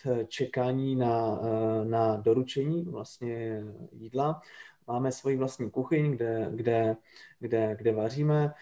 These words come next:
Tím se možná odlišujeme od ostatních, eh, delivery služeb, jako je Dáme jídlo a podobně, kteří jsou vlastně prostředníkem mezi restaurací a zákazníkem. Takže my jsme jak restaurací,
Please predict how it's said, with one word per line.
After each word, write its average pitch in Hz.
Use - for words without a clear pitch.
Tím 120
se 127
možná 120
odlišujeme 120
od 120
ostatních, 120
eh, 113
delivery 113
služeb, 113
jako 107
je 117
Dáme 113
jídlo 120
a 113
podobně, 117
kteří 117
jsou 117
vlastně 113
prostředníkem 147
mezi 131
restaurací 127
a 117
zákazníkem. 151
Takže 120
my 123
jsme 123
jak 120
restaurací, 139